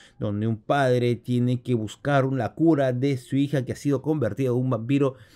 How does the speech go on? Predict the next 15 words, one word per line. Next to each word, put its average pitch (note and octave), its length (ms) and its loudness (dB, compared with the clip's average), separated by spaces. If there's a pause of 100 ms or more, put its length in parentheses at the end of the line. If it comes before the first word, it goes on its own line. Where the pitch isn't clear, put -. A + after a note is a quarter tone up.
(320)
y B2+ 180 -4
es, B2 160 -2
está B2 260 -2
basada B2 260 2
en B2 40 2
una A#2+ 140 2
obra A2 180 0
li-, G2 180 -6
literaria, G#2+ 760 -2
una F#2+ 200 -4
obra G#2 220 -2
literaria, A2+ 440 -2
así A#2+ 180 -10
que, B2+ 340 -2 (540)
eh, G#2 580 -2